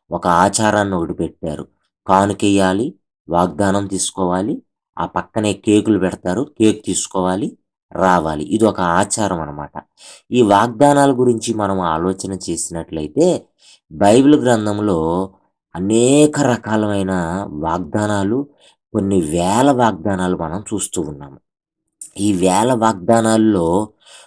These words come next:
మూడు కేటగిరీలు ఉన్నట్లుగా మనం గమనించాలి. మూడు కేటగిరీలు ఉన్నట్లుగా మనము గమనించాలి. ఒకటి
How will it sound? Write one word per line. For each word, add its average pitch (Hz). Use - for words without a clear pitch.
మూడు 120
కేటగిరీలు 101
ఉన్నట్లుగా 90
మనం 101
గమనించాలి. 78
మూడు 101
కేటగిరీలు 85
ఉన్నట్లుగా 80
మనము 76
గమనించాలి. 85
ఒకటి 101